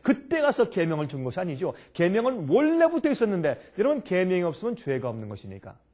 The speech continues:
그렇죠? 그때 가서 그 백성들에게 다시 성문화해서 글로 써서 주신 것이죠. 하나님께서 그들의 하나님 되고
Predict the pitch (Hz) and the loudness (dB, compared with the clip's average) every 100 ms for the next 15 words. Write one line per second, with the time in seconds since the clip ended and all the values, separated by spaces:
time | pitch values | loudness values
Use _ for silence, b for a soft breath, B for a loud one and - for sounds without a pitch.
0 | _ 135 135 240 240 b b - 147 - | _ -10 -6 -8 -10 b b -10 -8 -2
1 | 175 151 143 156 143 139 - _ 147 135 | 0 2 0 -2 -6 -6 -12 _ -6 -6
2 | 123 127 120 120 120 - 127 262 240 - | -6 -6 -6 -6 -6 -6 -6 -4 -6 -10
3 | - 131 139 135 131 127 120 117 120 - | -12 -8 -6 -6 -4 -4 -4 -4 -8 -8
4 | 113 104 - 180 196 247 - - 196 226 | -8 -8 -8 -8 -6 -8 -10 -18 -16 -14
5 | 208 123 107 85 98 _ _ _ _ B | -12 -12 -14 -16 -20 _ _ _ _ B
6 | B 175 202 214 226 254 240 - - - | B 2 4 4 2 4 2 0 -14 0
7 | 196 220 262 262 202 233 240 233 240 226 | 2 6 10 10 8 4 4 6 6 8
8 | 254 240 | 8 6